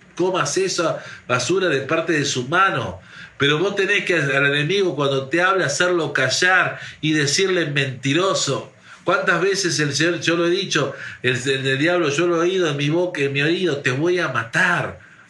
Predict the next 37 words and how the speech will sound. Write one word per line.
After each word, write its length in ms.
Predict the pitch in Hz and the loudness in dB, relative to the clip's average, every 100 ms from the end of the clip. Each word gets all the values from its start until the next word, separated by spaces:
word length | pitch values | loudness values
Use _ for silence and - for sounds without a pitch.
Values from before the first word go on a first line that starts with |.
| - | -6
Ahí, 220 | - 160 170 | -2 0 0
esta 200 | - 170 | 0 -2
noche 260 | 185 170 | -2 0
viene 240 | 151 165 151 | 0 -2 -2
tu 180 | 147 | -2
desgracia, 600 | 127 117 151 175 160 143 151 | -2 0 0 0 0 0 0
ahí 80 | |
viene 200 | 170 170 | 0 -2
tu, 300 | 143 139 120 - - - - | -4 -4 -6 -6 -16 -14 -4
tu 140 | 135 | 0
desastre. 1040 | 135 - 180 165 151 143 - 117 98 - - - - - - - - - - - - | 0 0 0 2 0 -2 -2 -2 -2 -8 -18 -20 -20 -20 -20 -20 -20 -20 -20 -14 -2
"Te 80 | 147 | 0
voy 120 | 170 | 2
a 60 | |
quitar 360 | 139 147 160 156 | 0 0 2 2
la 100 | 143 | 2
vida, 360 | 143 175 156 127 | 0 0 0 0
voy 200 | 143 165 | 0 0
a 80 | |
matar 340 | 139 131 160 160 | 0 -2 0 2
a 80 | 135 | 2
los 220 | 117 117 | -2 -4
tuyos". 520 | 190 185 127 117 104 - - - | -2 0 0 -2 -4 -10 -20 -8
¿Sabe 260 | - 202 247 | 0 0 2
cuántas 340 | 214 190 151 | -2 0 -2
veces? 640 | 143 185 175 185 180 - - - - - - - - - - - | 0 -2 0 -2 -2 -8 -18 -20 -20 -20 -20 -20 -20 -20 -10 -2
Pero 260 | 147 151 147 | 2 2 2
yo 160 | 196 | 0
he 40 | 214 | 0
aprendido, 720 | 190 180 160 214 196 143 - | 0 -2 0 0 2 0 0
tengo 280 | 185 196 180 | -2 0 0
la 80 | |
suficiente 560 | 147 160 147 151 185 185 | 0 -2 -2 -2 -2 -2
información 560 | 156 151 147 139 180 175 | -4 -4 -4 -2 -2 0
en 140 | 156 | -2
la 80 | 143 | 0
Biblia 640 | 175 170 139 127 117 - | 0 0 0 0 -2 -6